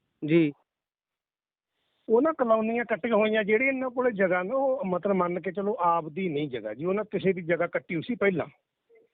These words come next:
Speaker 1: ਜੀ।
Speaker 2: ਉਹਨਾਂ ਦੀ ਜਗ੍ਹਾ ਤੇ ਇਹਨਾਂ ਨੇ ਕਬਜ਼ਾ ਕੀਤਾ ਹੋਇਆ ਜੀ, ਤਾਂ ਮਤਲਬ ਕਿ ਬੈਠੇ ਆ ਕੇ ਇੱਥੇ।
Speaker 1: ਨਹੀਂ, ਅਹ, ਇਹ ਤਾਂ ਕਹਿੰਦੇ ਹੈਗੇ ਵੀ ਸਾਰਾ ਸਾਡਾ ਮਕਾਨ ਵੈਰੀਫਾਈ ਹੋਇਆ ਹੈਗਾ।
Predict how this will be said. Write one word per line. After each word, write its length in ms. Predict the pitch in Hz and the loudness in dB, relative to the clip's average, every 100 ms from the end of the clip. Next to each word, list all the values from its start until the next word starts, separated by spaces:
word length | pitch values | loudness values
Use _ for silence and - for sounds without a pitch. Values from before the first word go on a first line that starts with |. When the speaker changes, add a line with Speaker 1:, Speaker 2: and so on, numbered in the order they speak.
| _ _ - | _ _ -4
Speaker 1:
ਜੀ। 260 | 160 175 135 - _ _ _ _ _ _ _ _ - _ _ _ _ - | 2 2 0 -8 _ _ _ _ _ _ _ _ -20 _ _ _ _ 0
Speaker 2:
ਉਹਨਾਂ 300 | 233 262 285 | 2 4 4
ਦੀ 100 | 302 | 2
ਜਗ੍ਹਾ 300 | 226 220 226 | 0 0 0
ਤੇ 120 | 214 | 0
ਇਹਨਾਂ 140 | 254 269 | -2 0
ਨੇ 160 | 277 | -2
ਕਬਜ਼ਾ 400 | - 226 196 208 | 0 0 2 -2
ਕੀਤਾ 320 | 170 190 151 | -2 -8 -4
ਹੋਇਆ 200 | 135 120 | -4 -4
ਜੀ, 160 | 101 104 - - - 156 160 | -8 -14 -16 -20 -14 -2 0
ਤਾਂ 80 | |
ਮਤਲਬ 300 | 170 165 180 | 2 4 4
ਕਿ 80 | 190 | 2
ਬੈਠੇ 340 | 165 160 - 160 | 2 0 0 -2
ਆ 100 | 117 | -2
ਕੇ 120 | 110 | -10
ਇੱਥੇ। 240 | - - - _ _ _ _ _ 440 _ - _ - _ _ _ _ _ - | -16 -20 -20 _ _ _ _ _ _ _ -20 _ -20 _ _ _ _ _ 2
Speaker 1:
ਨਹੀਂ, 180 | 240 294 | 4 4
ਅਹ, 460 | - 220 214 214 - | 4 4 4 4 4
ਇਹ 180 | 226 240 | 4 4
ਤਾਂ 160 | 233 269 | 4 4
ਕਹਿੰਦੇ 300 | 247 247 254 | 4 4 6
ਹੈਗੇ 280 | 233 226 | 6 4
ਵੀ 100 | 247 247 | 2 4
ਸਾਰਾ 340 | 170 190 233 | 4 4 4
ਸਾਡਾ 280 | 226 196 196 | 2 2 2
ਮਕਾਨ 440 | 196 185 175 170 190 | 0 2 2 2 2
ਵੈਰੀਫਾਈ 540 | 165 165 175 180 185 | 2 2 2 4 4
ਹੋਇਆ 320 | 170 160 160 | 6 4 4
ਹੈਗਾ। 460 | 160 156 170 175 | 2 2 2 2